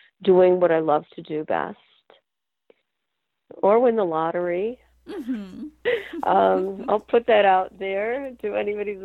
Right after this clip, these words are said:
Speaker 1: that's listening. Um,
Speaker 2: <laughs>
Speaker 1: and, and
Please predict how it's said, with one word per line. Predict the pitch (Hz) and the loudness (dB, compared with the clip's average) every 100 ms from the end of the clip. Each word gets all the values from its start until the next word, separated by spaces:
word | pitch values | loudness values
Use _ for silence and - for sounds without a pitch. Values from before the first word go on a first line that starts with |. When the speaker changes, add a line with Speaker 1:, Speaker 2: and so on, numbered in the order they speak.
| 190 | -14
Speaker 1:
that's | 202 196 196 | -4 -4 -2
listening. | 208 196 - 196 196 220 - - 254 - | -6 -8 -8 -8 -8 -10 -18 -20 -20 -4
Um, | 254 196 190 190 - _ _ _ _ _ 277 - | 0 2 0 -2 -8 _ _ _ _ _ -20 -20
Speaker 2:
<laughs> | _ - - - - - - | _ -20 -20 -18 -18 -12 2
Speaker 1:
and, | 233 233 226 233 226 220 220 _ - - - _ _ _ - - - | 4 4 4 4 2 0 -6 _ -20 -20 -20 _ _ _ -14 -6 0
and | 269 247 247 | 2 2 -4